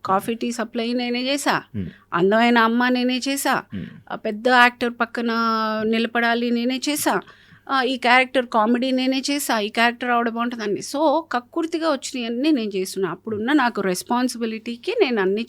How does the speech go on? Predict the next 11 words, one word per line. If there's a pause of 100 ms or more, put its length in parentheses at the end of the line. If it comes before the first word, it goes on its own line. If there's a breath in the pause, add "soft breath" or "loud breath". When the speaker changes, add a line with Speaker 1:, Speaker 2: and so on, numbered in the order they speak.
Speaker 1:
చేయాల్సి
వచ్చింది. (520 loud breath)
మీకు
ఇంత
ఓవర్
ఎక్స్‌పోజర్
అయ్యి,
ఇన్ని
సినిమాల్లో
ఏ
సినిమా